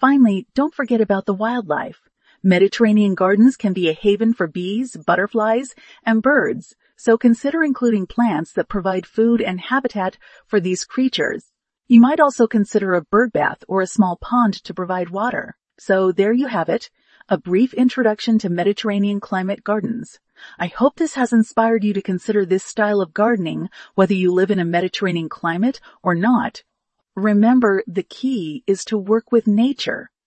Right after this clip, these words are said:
not against it. Choose plants that are adapted to your climate, and you'll have a garden that's not only beautiful, but also sustainable and resilient.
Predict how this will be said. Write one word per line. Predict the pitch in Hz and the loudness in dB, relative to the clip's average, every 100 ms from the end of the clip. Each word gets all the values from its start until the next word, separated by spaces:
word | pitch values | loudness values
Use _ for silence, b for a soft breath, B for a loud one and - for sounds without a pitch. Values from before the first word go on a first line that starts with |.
| _ | _
not | 302 285 | -2 -2
against | 175 147 131 - | -2 -4 -6 -8
it. | - - _ _ b b b | -10 -12 _ _ b b b
Choose | - 294 320 | -2 -2 -2
plants | - 254 254 240 | 0 2 2 2
that | 233 | 0
are | 214 208 | 2 0
adapted | 175 202 214 220 190 | -2 -4 -2 -2 -2
to | - | -2
your | 175 | -4
climate, | - - 240 220 147 220 - _ _ - | -4 -4 0 0 -2 -12 -20 _ _ 0
and | 208 | 0
you'll | 214 | 2
have | 220 190 | 0 -2
a | |
garden | 165 196 233 208 175 | -4 -2 0 0 -2
that's | 170 208 | -2 0
not | 226 233 | 2 4
only | 202 180 | 2 -2
beautiful, | 160 220 269 - 156 175 B B - | -4 -4 -2 -2 -4 -4 B B -2
but | 220 | 0
also | - 226 - 269 | 2 0 0 -4
sustainable | 254 247 226 - 226 226 196 190 196 - | -2 -4 -6 0 2 4 2 -4 -4 -4
and | 202 196 | -6 -2
resilient. | 196 170 208 226 180 131 - | -4 0 0 0 -2 -6 -10